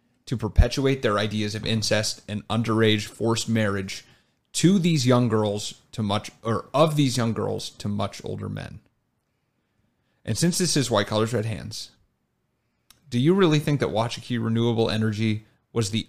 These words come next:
only business that deals in the shadows on the books for the order,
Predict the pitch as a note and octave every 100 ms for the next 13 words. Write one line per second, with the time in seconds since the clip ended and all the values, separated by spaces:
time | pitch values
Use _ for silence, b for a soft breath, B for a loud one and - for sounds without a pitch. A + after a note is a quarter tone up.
0 | - A#2+ C#3 C#3+ C#3+ G#2 A2 A2+ B2 C3+
1 | - - G2 - A2 A2+ A#2 A2 G2+ -
2 | - G2 G#2+ A#2 A#2 G#2+ G#2 G#2 G2+ -
3 | - - B2+ B2+ C3 C3 C#3+ E3 F3